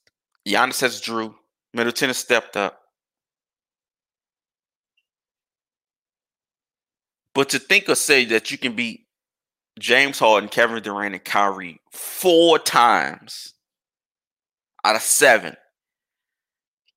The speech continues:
god damn, that's tough, man. Like,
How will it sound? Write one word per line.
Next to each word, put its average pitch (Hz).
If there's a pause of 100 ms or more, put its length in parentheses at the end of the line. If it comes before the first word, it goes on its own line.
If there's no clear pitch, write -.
(360)
god 277
damn, 151
that's 101
tough, 92
man. 92 (220)
Like, 123